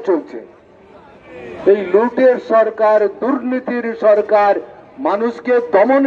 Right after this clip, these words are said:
পীড়ন করবার সরকার, থ্রেট কালচারের সরকার। এমন তো নয় যে ডাক্তার যিনি খুন হলেন তিনি হাসপাতালের বাইরে খুন হয়েছেন, হাসপাতালে ডিউটি করতে করতে।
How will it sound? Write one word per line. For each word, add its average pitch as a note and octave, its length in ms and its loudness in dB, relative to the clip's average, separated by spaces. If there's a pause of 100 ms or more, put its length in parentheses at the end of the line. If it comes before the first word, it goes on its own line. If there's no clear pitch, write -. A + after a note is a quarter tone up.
পীড়ন B3 300 2 (100)
করবার A3+ 360 2 (140)
সরকার, G#3 440 2 (460)
থ্রেট D#4 260 2 (140)
কালচারের B3 540 0 (120)
সরকার। G#3+ 460 2 (1120)
এমন G3+ 240 2
তো A#3+ 80 4 (120)
নয় C#4+ 280 4 (1300)
যে A#3+ 100 4 (180)
ডাক্তার C4 560 2 (160)
যিনি B3 220 -6 (180)
খুন C4 200 0 (120)
হলেন C#4 320 4 (1040)
তিনি A3 140 -4 (120)
হাসপাতালের A3 540 2
বাইরে G#3 280 4
খুন F3 180 4
হয়েছেন, C3 300 -4 (400)
হাসপাতালে E3+ 580 0 (140)
ডিউটি F3 380 2
করতে - 280 2
করতে। - 220 -12